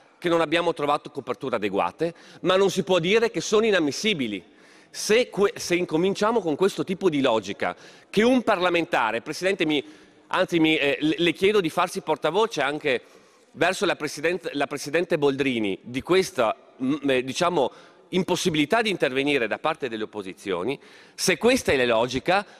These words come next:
vuol dire che qualsiasi, eh, emendamento che non riprenda le parole testuali,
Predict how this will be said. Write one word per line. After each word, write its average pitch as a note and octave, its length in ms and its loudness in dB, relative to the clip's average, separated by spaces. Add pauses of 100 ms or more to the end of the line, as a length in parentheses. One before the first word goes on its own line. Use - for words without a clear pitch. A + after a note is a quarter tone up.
(100)
vuol E3 180 0
dire F3 420 2
che - 540 -4
qualsiasi, G3+ 880 0 (260)
eh, C3 280 0
emendamento D#3+ 920 0 (760)
che B3+ 380 0
non A#3+ 440 2 (100)
riprenda D#3+ 680 -2 (120)
le F#3+ 200 2
parole G#3+ 680 2
testuali, E3 880 -2